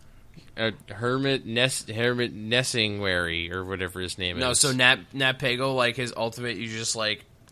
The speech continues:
Speaker 2: he, he throws his fishing line out, and then he comes back with a giant fish that just, like, wrecks everybody in a line.
Speaker 1: Or, like, it does a reverse line, so, like, you shoot it, like, a long distance away, and he gets the fish, and then it just,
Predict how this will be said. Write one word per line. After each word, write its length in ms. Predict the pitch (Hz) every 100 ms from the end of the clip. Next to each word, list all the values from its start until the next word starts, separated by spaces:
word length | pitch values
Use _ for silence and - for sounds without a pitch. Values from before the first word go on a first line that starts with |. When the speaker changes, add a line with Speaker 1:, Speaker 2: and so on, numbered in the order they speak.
| - - -
Speaker 2:
he, 200 | 135 120
he 360 | - 120 135 117
throws 320 | - 131 127 127
his 140 | 123
fishing 420 | - 127 - 131
line 240 | 131 135 135
out, 200 | 139 131
and 180 | 123 123
then 120 | 120
he 100 | 123
comes 260 | - 135 127
back 160 | 123
with 100 | 123
a 60 | 117
giant 360 | 107 120 113 -
fish 320 | 110 113 -
that 140 | 110
just, 220 | 117 -
like, 160 | 110 104 98 95
wrecks 280 | 95 -
everybody 500 | 98 92 95 104 95 92
in 60 |
a 60 | 95
line. 300 | 92 87 101 - - - - - - - - - - - - - - -
Speaker 1:
Or, 160 | 123 123
like, 240 | 113 107 -
it 140 | 120 117
does 200 | 117 110
a 60 |
reverse 500 | 101 101 90 87 -
line, 540 | 120 113 120 135 139 143
so, 180 | - 117
like, 360 | 107 101 92 -
you 180 | 104 107
shoot 260 | - 117
it, 100 | 110
like, 160 | 107 101
a 80 | 104
long 440 | 95 95 95 104
distance 360 | 110 - 110 104
away, 480 | 95 95 95 101 98
and 100 | 95
he 60 | 95
gets 220 | 98 -
the 80 | 95
fish, 440 | - 95 101 -
and 120 | 110
then 100 | 95
it 100 | 95
just, 400 | - 95 - -